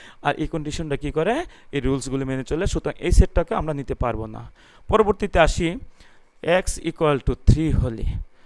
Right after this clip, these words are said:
এক্স স্কয়ার equal to যদি থ্রি স্কয়ার বসাই, তাহলে হইল নাইন। নাইন greater than, নয় নয়ের চেয়ে বড় না, তাহলে not greater than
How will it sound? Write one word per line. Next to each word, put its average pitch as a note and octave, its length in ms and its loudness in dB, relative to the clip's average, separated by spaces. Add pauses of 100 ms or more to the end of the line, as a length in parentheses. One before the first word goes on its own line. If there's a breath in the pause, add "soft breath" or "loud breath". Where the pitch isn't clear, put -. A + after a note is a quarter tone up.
(460 soft breath)
এক্স D#3 300 0
স্কয়ার G3+ 480 0
equal E3 440 0
to D3 80 -4
যদি B2+ 280 -4
থ্রি - 280 4
স্কয়ার A#2 460 -2
বসাই, B2 540 -2 (480 soft breath)
তাহলে C#3 240 0
হইল C3 200 0
নাইন। A2+ 460 -4 (440 soft breath)
নাইন F#3+ 400 0
greater C#3+ 300 -2
than, A2 180 -2
নয় F#3 340 2
নয়ের G#3+ 340 4
চেয়ে E3+ 120 0
বড় D3+ 240 4
না, D#3+ 200 0
তাহলে C#3+ 220 -2
not C3+ 220 0
greater C3+ 340 -2
than A2 220 -4